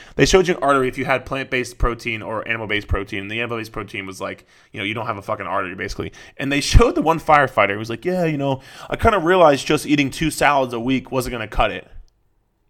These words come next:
You just fucking realized that, pal? Like, it took you, like, w-, you should have fucking known that to begin with. And that just shows you they're doing things on these people who don't eat vegetables at all. Eat vegetables once or twice a week. Have a bunch of processed foods.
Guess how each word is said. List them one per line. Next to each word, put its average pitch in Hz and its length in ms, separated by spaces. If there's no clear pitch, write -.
You 139 140
just 202 240
fucking 220 320
realized 208 400
that, 247 200
pal? 294 500
Like, 160 140
it 175 140
took 160 180
you, - 100
like, 190 360
w-, - 200
you 175 180
should 254 220
have 254 80
fucking 254 280
known 254 220
that 262 200
to 233 60
begin 254 360
with. 127 260
And 190 140
that 269 120
just 240 180
shows 254 360
you 165 240
they're 190 120
doing 254 260
things 220 300
on 196 80
these 185 100
people 196 280
who 156 340
don't 160 240
eat 160 180
vegetables 139 420
at 123 100
all. 107 280
Eat 156 220
vegetables 160 360
once 139 280
or 135 40
twice 127 300
a 110 60
week. 104 320
Have - 440
a 143 60
bunch 160 220
of - 60
processed 139 520
foods. 110 300